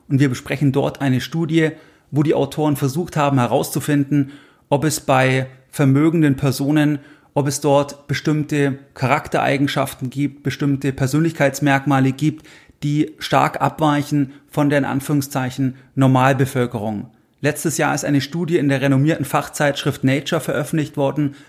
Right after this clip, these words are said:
mit dem Titel The Personality Traits of Self-Made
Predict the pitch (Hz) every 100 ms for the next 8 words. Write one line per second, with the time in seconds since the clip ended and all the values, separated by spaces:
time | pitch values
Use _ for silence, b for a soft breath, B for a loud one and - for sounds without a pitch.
0 | B 147 147 135 165 160 156 143 B B
1 | B 139 131 151 139 143 151 151 131 147
2 | 143 143 135 - 143 143 151 139 139